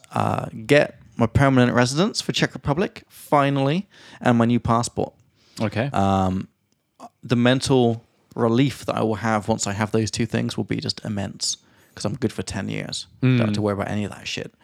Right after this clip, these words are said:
Speaker 1: It's gonna be great. Uh, secondly, um, is I want to play an open mic gig. Um, I want to, like, learn a couple guitar songs, actually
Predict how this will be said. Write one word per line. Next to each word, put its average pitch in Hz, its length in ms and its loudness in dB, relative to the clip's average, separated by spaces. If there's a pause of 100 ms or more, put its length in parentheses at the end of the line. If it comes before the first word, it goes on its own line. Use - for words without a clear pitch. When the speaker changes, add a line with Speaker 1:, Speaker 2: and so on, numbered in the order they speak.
(260)
Speaker 1:
It's - 100 -14
gonna - 140 -8
be - 80 -6
great. - 420 -2 (380)
Uh, 104 80 0
secondly, 160 540 2 (440)
um, 107 760 4 (1120)
is 131 120 4
I 131 60 6
want 127 220 4
to 139 80 2
play 151 580 2
an 131 140 -2
open 143 420 2
mic - 460 0
gig. 170 400 2 (800)
Um, 107 580 4 (100)
I 120 80 2
want 117 240 2
to, 120 80 -2
like, 107 340 2 (1400)
learn 131 300 4
a 131 40 -2
couple 127 420 2
guitar 151 380 0
songs, 165 540 -2 (680)
actually 113 400 -2